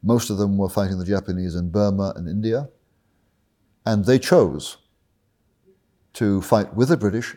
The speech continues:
against the Japanese. Why? Not because they wanted the British to stay and rule, rule them forever, um, but they sure as damn didn't want the Japanese to rule them, because they, they read the papers, they heard the, the reports of what the Japanese did in, in,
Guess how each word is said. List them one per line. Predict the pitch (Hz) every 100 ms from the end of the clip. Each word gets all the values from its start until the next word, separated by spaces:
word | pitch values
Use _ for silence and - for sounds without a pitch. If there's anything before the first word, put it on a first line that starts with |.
| -
against | 90 120 131
the | 113
Japanese. | 113 113 107 101
Why? | 87 92 69 62 - _ _ _ _ _ _ _ _ - - -
Not | 180 208
because | 135 135 110
they |
wanted | 117 113 104
the | 92
British | 104 95 101 - _
to | 117
stay | 104 101
and | 92
rule, | 107 101 - - -
rule | 101 101
them | 95
forever, | 85 95 95 135 165 _ -
um, | 104 101 98 98 - _ _ _ _ _ _ _ _ _ _ _ _ -
but | 110 110
they | 110 104
sure | - 151
as | 135 104
damn | 113 107
didn't | 101
want | 98 98
the |
Japanese | 104 95 104 117
to | -
rule | 78 69
them, | 78
because | 101 95 80
they, | 92
they | 85 - 90
read | 92
the | 82
papers, | 87 87 104 90
they | 82
heard | 95 90
the, | 82 80
the | 82
reports | 82 82 87 78 -
of |
what | 87
the | 73
Japanese | 90 80 82 80
did | 73 87 78
in, | 80 73 -
in, | 90 82 78